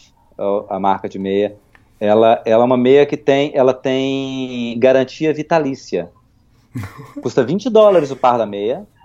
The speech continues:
Speaker 1: mas
Speaker 2: É.
Speaker 1: quando ela furar, eu tenho, eu comprei um par dela, um, um da Appalachian Trail, inclusive. Tem a logo da Appalachian Trail na meia. Quando ela furar, independente, pode ser daqui a dez anos, eu pego a meia, mando pra eles, eles mandam um par de meia novo.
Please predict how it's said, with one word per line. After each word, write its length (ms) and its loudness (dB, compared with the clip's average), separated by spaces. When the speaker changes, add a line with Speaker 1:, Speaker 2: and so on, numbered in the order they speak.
Speaker 1:
mas 380 -4
Speaker 2:
É. 120 -20
Speaker 1:
quando 340 -2
ela 160 2
furar, 560 2
eu 80 0
tenho, 180 -6
eu 100 -4
comprei 220 -4
um 60 -6
par 180 2
dela, 200 2
um, 180 -6
um 180 -4
da 200 6
Appalachian 380 -2
Trail, 220 -2
inclusive. 320 -6
Tem 100 -2
a 80 4
logo 280 2
da 100 6
Appalachian 340 0
Trail 260 2
na 120 0
meia. 380 2
Quando 320 2
ela 140 2
furar, 440 2
independente, 720 -4
pode 220 -4
ser 60 -2
daqui 160 2
a 20 2
dez 340 2
anos, 280 -4
eu 60 -2
pego 220 2
a 60 4
meia, 320 0
mando 260 -2
pra 200 4
eles, 240 0
eles 160 -8
mandam 240 -8
um 40 -10
par 120 -2
de 100 -12
meia 160 -6
novo. 340 -4